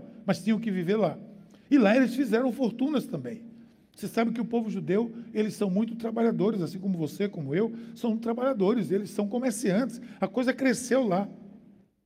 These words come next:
Então preste bem atenção, eles doaram tudo isso, mas os que vieram,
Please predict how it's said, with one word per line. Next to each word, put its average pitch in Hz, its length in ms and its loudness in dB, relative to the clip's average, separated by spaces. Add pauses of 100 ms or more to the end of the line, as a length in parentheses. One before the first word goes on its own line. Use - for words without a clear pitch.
(560)
Então 220 120 -2
preste 202 260 -2
bem 208 140 2
atenção, 214 480 0 (240)
eles 214 280 6
doaram 208 720 4
tudo 226 540 -2
isso, - 420 0 (380)
mas 196 160 0
os 240 160 0
que 302 180 6
vieram, 202 720 6